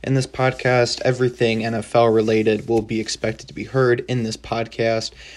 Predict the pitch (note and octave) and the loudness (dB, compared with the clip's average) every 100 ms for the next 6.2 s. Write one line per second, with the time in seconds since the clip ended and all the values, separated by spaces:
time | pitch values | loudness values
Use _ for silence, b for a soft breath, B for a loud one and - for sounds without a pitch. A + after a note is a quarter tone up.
0 | B B B - C#3+ F3+ F3+ F3 F3 E3 | B B B 0 2 6 4 4 0 2
1 | F3+ F3+ E3 D3+ D#3 D3+ D#3+ D3+ D3 C3+ | 4 6 4 2 2 2 4 2 2 4
2 | D3+ D3 D#3+ D3 D3 D#3+ A2+ G#2+ - - | 4 4 2 4 4 4 2 -2 -8 -8
3 | A#2+ A#2 B2+ - B2+ B2+ C3 C3+ - A#2+ | -2 0 0 0 -2 2 4 2 0 -4
4 | A2+ A2+ A2+ A2+ - A#2 A2+ A#2 C#3 D3+ | -2 0 -2 -2 -2 -2 0 4 4 2
5 | - - - A2+ A2 - A#2 A#2 - E3+ | -4 -8 -4 -4 -2 -4 -4 -4 0 2
6 | F#3+ - | 2 -2